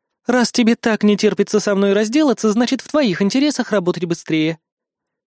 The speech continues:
Программа почти готова. "Почти не наш вариант. Сегодня вечером она должна быть на моей флешке". Мы обсуждали условия.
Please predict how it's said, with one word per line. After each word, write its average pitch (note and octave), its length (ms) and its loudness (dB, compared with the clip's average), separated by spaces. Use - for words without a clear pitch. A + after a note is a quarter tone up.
Программа D#3 460 -2
почти E3 280 -2
готова. D#3+ 440 -2
"Почти A#3 340 0
не A#3 120 4
наш B3 240 0
вариант. E3 500 0
Сегодня C4 480 2
вечером A3+ 380 2
она G#3+ 120 2
должна G#3 340 2
быть A3 140 0
на A3+ 100 2
моей G#3+ 280 2
флешке". G3 500 -2
Мы C#3 220 -6
обсуждали D#3+ 460 -2
условия. B2 540 -2